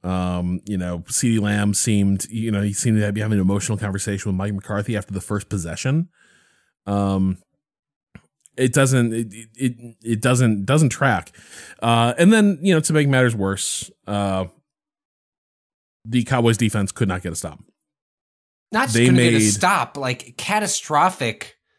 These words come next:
Speaker 2: secondary breakdowns where there was that one play, I forget, I think Luke Musgrave, I think, is maybe the player on the Packers. Anyway, but it was the one where it looked like they were,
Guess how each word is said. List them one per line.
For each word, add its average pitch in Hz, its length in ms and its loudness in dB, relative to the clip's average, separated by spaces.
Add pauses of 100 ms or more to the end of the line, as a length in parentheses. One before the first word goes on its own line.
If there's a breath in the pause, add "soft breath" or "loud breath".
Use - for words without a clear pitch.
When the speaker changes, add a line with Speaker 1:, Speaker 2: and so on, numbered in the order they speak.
(580)
Speaker 2:
secondary 131 800 0
breakdowns 104 880 -4
where 120 400 0
there 143 220 -4
was 143 140 0
that 139 200 -2
one 139 280 -2
play, 135 280 -2
I 117 100 -2
forget, 117 540 -4 (800)
I - 40 -20
think 101 140 -12
Luke 104 260 -6
Musgrave, 107 640 -4
I 92 80 -16
think, 98 180 -10
is 95 100 -10
maybe 101 200 -8
the 95 80 -10
player 101 260 -8
on 98 140 -8
the 92 40 -12
Packers. 104 440 -8
Anyway, 143 280 -4
but 151 200 0
it 185 40 2
was 185 120 2
the 170 100 4
one 185 320 2
where 135 380 2 (180 loud breath)
it 165 140 -4
looked 175 240 0
like 165 180 2
they 151 100 0
were, 123 360 -2